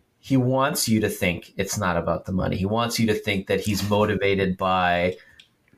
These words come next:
I don't know, the vibes, the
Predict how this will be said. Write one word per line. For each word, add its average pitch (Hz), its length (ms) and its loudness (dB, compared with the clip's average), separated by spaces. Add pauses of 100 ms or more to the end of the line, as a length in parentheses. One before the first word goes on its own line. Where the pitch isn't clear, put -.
(240)
I 98 120 0
don't 87 120 0
know, 90 140 2
the 104 100 -4
vibes, 95 920 0
the 90 680 4